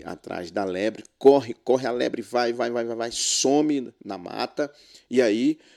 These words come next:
o lobo fica com fome e não come. Bom, chega ali um outro animal perto dele, uma hiena, aí diz, "É, mas você tá muito fraco, hein? Você não foi capaz de pegar uma única lebre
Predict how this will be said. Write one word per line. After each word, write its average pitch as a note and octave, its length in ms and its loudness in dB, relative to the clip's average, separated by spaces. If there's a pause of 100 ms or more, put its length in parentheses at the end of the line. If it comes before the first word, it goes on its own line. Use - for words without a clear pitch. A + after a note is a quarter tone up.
(140)
o - 60 -2
lobo A2+ 320 2
fica - 340 -8
com E3+ 200 -6
fome D#3+ 520 0 (300)
e B2 180 0
não C#3 200 2
come. G#2 560 0 (260)
Bom, A#2+ 360 4 (140)
chega E3 440 6
ali C3+ 220 6
um B2 180 0
outro D3+ 300 4
animal G#2+ 480 -2
perto G2 400 -2
dele, B2+ 380 8
uma A2+ 180 0
hiena, A#2+ 540 0
aí B2 200 0
diz, A2+ 240 -6
"É, C#3 140 4
mas A#2+ 240 0
você D#3 320 0
tá D#3+ 160 0
muito C3 340 -4
fraco, G2 600 -2
hein? D3+ 180 0 (340)
Você A#2 300 2
não C#3+ 120 2
foi D3 220 4
capaz B2 520 0
de G#2+ 100 -10
pegar A2 640 2
uma A#2 260 -2
única C#3 500 2
lebre G#2 560 2